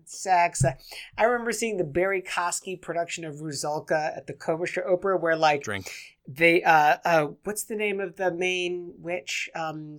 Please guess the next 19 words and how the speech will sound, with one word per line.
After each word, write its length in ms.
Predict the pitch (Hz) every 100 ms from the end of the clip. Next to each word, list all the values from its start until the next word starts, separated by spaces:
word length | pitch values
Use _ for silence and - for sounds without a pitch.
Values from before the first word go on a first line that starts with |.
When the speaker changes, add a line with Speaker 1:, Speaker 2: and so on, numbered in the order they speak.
| 143
Speaker 1:
Jesse, 800 | - 175 170 175 160 160 - - -
uh, 540 | 139 139 135 - 123 - -
Jesse 300 | 185 175 165
Speaker 2:
I, 20 |
Speaker 1:
Baba? 340 | 165 160 190 104
Speaker 2:
I 40 |
don't 180 | 104 98
Speaker 1:
Is 60 | 98
that 100 | 175
Speaker 2:
remember. 200 | 170 180
Speaker 1:
right? 200 | 185 196 - - _
When 200 | 185 190
basically 800 | 170 214 214 233 226 208 180 160 - -
she, 280 | - - 233
like, 460 | 226 214 190 - _ _ _ 180
after 300 | 190 - 208
Rusalka 420 | 175 180 180 180
becomes 440 | 185 - 175 156
a 260 | 156 147